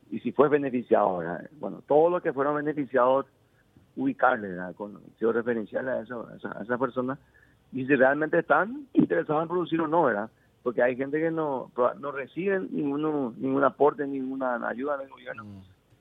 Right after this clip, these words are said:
Speaker 1: Están produciendo. Entonces, eh, a esas personas bancarizarle, ayudarle con, con el sistema bancario que puedan ser sujetos de crédito, que puedan aumentar,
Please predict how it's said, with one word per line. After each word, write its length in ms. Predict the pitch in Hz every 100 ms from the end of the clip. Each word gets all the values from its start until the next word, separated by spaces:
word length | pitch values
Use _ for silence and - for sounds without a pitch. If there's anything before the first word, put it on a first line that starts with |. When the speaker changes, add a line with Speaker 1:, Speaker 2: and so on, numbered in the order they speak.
| -
Speaker 1:
Están 380 | 147 - 151 135
produciendo. 500 | 120 98 101 98 - _ _ _ _
Entonces, 400 | - 113 165 135 - _ _ _ _ _ _ _ -
eh, 420 | - 220 101 92 80 - _ _ _ -
a 180 | 131 123
esas 220 | 123 135
personas 400 | 135 123 127 123
bancarizarle, 880 | 123 123 123 113 123 131 139 131 -
ayudarle 520 | 120 117 110 117 120
con, 220 | 123 117 _ - 127
con 120 | 104
el 60 |
sistema 320 | - - 113 117
bancario 420 | 113 113 110 117
que 120 | 117
puedan 240 | 110 110 107
ser 220 | 110 101 _ _ _ _
sujetos 480 | - 107 - 139 139
de 80 | 131
crédito, 360 | 127 127 -
que 120 | 110 117
puedan 180 | 113
aumentar, 480 | 117 120 101 113 131